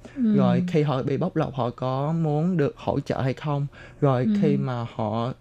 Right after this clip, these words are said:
Speaker 2: hỗ trợ thì họ sẽ nhận được những hỗ trợ gì, hoặc là s-, họ sẽ tìm đến những nguồn hỗ trợ nào, hoặc là họ có biết là ở Đài Loan có những cái nguồn hỗ trợ đó hay không. Rồi họ mong muốn là,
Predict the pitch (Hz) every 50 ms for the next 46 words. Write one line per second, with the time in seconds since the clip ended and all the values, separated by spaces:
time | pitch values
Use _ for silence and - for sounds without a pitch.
0 | - - - - - - - - - - - - 135 123 151 - - 101 104 127
1 | 143 131 120 - - 113 120 - 123 147 135 120 147 147 139 - 139 123 131 135
2 | 131 135 147 - 131 123 120 123 127 131 123 117 110 110 - - - - - -
3 | - - - 131 131 120 113 113 - - - - - - - 110 117 - 120 151
4 | - - 151 135 127 120 127 135 147 165 175 180 170 165 135 120 147 160 147 120
5 | 110 110 120 139 - 135 131 127 131 127 120 120 135 - 131 120 - 117 120 -
6 | 143 - 160 156 180 208 - 143 120 - - - - - - - 156 156 143 127
7 | 127 143 131 139 139 - 165 165 143 139 135 - 170 180 180 160 127 123 113 113
8 | 139 - 135 120 131 120 117 165 160 127 - - - 139 135 131 - - - -
9 | - - - 139 127 123 127 - - 113 110 120 143 151 147 147 147 147 147 143
10 | 147 151 185 208 - - - - - 147 143 135 131 123 117